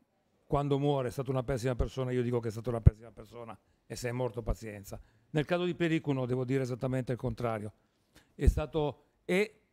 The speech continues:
la cosa che mi piace ricordare, che in qualche misura destò scandalo,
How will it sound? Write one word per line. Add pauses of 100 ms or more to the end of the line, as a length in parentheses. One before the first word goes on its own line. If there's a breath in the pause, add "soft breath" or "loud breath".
(120)
la
cosa
che
mi
piace
ricordare,
che
in
qualche
misura
destò
scandalo,